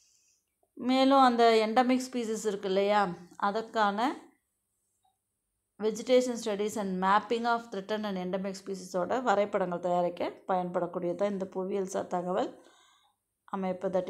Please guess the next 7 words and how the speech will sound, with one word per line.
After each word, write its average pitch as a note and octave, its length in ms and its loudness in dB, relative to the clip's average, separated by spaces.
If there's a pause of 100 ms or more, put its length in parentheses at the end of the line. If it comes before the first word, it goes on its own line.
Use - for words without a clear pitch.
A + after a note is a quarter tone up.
is C#4+ 100 -4 (640)
geographic G3 800 0 (180)
information F#3+ 800 -4 (380)
system. - 480 -6 (240)
Next F#3+ 320 -6
வந்து G3+ 360 -2 (880)
remote A#3+ 540 6